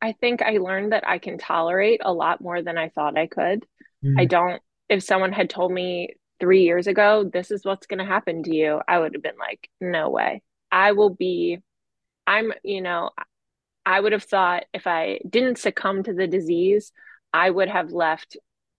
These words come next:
Speaker 1: with some type of other problem, whether it's a mental health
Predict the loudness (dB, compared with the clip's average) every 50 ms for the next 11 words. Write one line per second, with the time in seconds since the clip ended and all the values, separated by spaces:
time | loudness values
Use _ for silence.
0 | _ _ _ _ -16 -6 -2 -2 -2 -2 -4 -8 -14 -6 -2 0 0 0 -2 -4
1 | -4 -4 -4 -2 -4 -6 -4 -2 0 0 0 -2 -4 -4 -4 -4 -2 -2 -4 -4
2 | -6 -4 -4 -2 -2 0 -2 -2 -4 -4 -4 -2 -2 -2 -2 -4 -6 -4 0 2
3 | 2 2